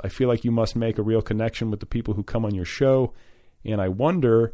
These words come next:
if you develop closer relationships with them afterwards. Have you made friends doing this podcast? Do you keep in touch with any of your guests? I always come away from your show feeling like I could walk up to the guests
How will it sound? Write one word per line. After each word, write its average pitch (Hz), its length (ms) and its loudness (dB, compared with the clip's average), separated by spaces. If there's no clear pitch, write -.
if - 180 -8
you 120 80 4
develop 127 440 4
closer 113 420 2
relationships 117 840 0
with 107 180 -2
them 107 320 0
afterwards. 98 800 -4
Have 107 180 -4
you 113 120 2
made 123 540 2
friends 113 640 -2
doing 98 220 -2
this 95 140 -4
podcast? - 640 -2
Do 104 60 -6
you 98 80 -4
keep 120 240 -6
in 117 120 -2
touch - 560 -4
with 101 160 -4
any 113 200 0
of 101 80 -2
your 104 100 0
guests? 107 640 -2
I 113 60 -2
always 120 220 0
come - 160 -2
away 117 220 0
from 110 180 -4
your 104 80 -2
show 127 280 -2
feeling 117 320 -4
like 110 220 -4
I 104 80 -6
could 92 140 -8
walk 104 320 0
up 117 160 -4
to - 80 -8
the 107 80 -6
guests 107 560 -4